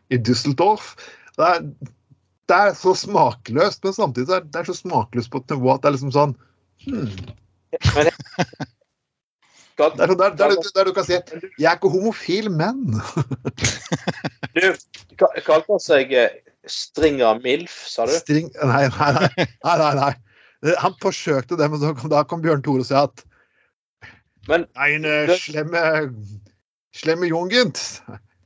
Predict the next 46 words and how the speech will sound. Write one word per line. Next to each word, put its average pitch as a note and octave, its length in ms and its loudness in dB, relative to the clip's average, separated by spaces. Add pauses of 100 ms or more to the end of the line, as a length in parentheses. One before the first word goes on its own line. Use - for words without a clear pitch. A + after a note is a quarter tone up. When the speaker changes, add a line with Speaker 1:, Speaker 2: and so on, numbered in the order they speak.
(260)
Speaker 2:
Men D3+ 80 0
du, E3 160 4
du, D#3 480 2
er C#3+ 320 -4
du, E3 60 -6 (100)
du D#3 140 -2
er - 20 2
Speaker 1:
«Eine C#3+ 80 -2
Speaker 2:
sikker E3 240 0
Speaker 1:
große D3+ 320 0 (160)
Schwanzen D3 640 -2
in C#3+ 160 -2
der D3 220 2 (760)
Baken C#3 420 2
gekleden C#3 640 0
if B2+ 160 -2
you C3 80 2
not, C3 320 0
eh, B2+ 480 2
stop - 400 -2 (320)
this B2 160 0
bullshit», B2+ 640 0
sa F#2+ 160 -6
han, F2+ 160 -16
ja. - 260 -20 (540)
Speaker 2:
Men, D#3 180 2
eh, D#3 140 6
du D#3 80 0
er D#3 80 0
sikker E3 240 -2
på B2 80 -6
at A#2 80 -6
ikke D3 160 2
dette D3+ 240 2
her C#3+ 140 4
rett C#3 100 2
og - 60 -12
slett B2+ 160 -4
bare B2+ 160 2 (100)
er B2 240 2
Bjørn G#2 240 -4
Tore A2+ 220 2
Olsen G#2 340 -10
med G#2+ 160 2
parykk G#2 480 -2
og, E2+ 140 -2